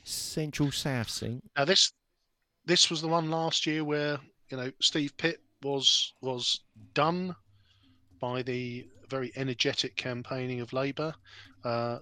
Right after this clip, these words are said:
Speaker 2: this year, George Fielding, the Labour leader, is, uh, is the sitting candidate. Um, so I guess the question is, you know, have the Lib Dems tenaciously gone after this one i-,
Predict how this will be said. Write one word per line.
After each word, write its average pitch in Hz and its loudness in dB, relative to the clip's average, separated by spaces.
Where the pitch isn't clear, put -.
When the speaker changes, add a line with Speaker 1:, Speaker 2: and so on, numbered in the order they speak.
Speaker 2:
this - 4
year, 160 4
George 175 4
Fielding, 156 2
the 127 -4
Labour 143 -2
leader, 135 -4
is, 113 2
uh, 120 0
is 117 -4
the 110 -4
sitting 135 0
candidate. 143 0
Um, 131 -2
so - 6
I 147 -2
guess 170 4
the 160 0
question - 4
is, 131 2
you 131 -4
know, 127 0
have - 0
the 147 0
Lib 147 -2
Dems 143 4
tenaciously 143 2
gone 131 -2
after 143 -4
this 107 0
one 139 -4
i-, 131 -10